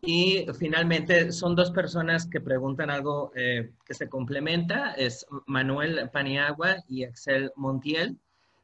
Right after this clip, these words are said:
Preguntan sobre cuál es el tamaño de la población actual de lobo fino antártico, y sobre esto Axel pregunta que si sobre el tiempo que estuvieron ahí investigando,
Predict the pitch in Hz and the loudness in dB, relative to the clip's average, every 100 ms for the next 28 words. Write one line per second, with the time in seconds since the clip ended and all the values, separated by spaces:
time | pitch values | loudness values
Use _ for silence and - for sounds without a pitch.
0 | - 147 143 156 180 175 170 156 139 135 | -8 -6 -4 -2 2 2 2 0 0 0
1 | 165 180 185 - 143 139 147 156 127 135 | 0 0 -2 -2 -2 -2 -2 -2 -2 -2
2 | 123 120 156 160 170 170 147 151 147 143 | -2 -2 -4 -2 -4 -2 -2 0 -2 -2
3 | 151 165 151 147 147 165 147 - 156 - | -4 -4 -2 -2 0 0 0 -2 -6 -2
4 | 151 226 - 143 131 135 127 131 123 151 | -2 -2 -4 -6 -4 -2 0 0 0 -4
5 | 135 - 143 - 160 170 165 170 160 156 | -4 -4 -4 -2 0 0 0 -2 -4 -4
6 | - 143 135 - 127 123 120 151 160 175 | -8 -8 -8 -6 -2 -2 -2 -4 -4 -6
7 | 180 - 151 147 151 143 143 147 147 156 | -6 -8 -4 -2 0 -2 -4 -6 -6 -6
8 | 147 151 131 151 180 | -2 0 0 -2 -6